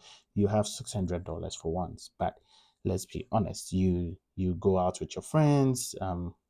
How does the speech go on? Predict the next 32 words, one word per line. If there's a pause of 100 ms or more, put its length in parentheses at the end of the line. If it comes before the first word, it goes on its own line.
(760)
and
so
let's
put
sixty
dollars
for
going
out
with
your
friends,
going
bowling, (420)
doing
all
the
fun
stuff
in
life
that
you
need
to
do
so
you
do
not
get
depressed.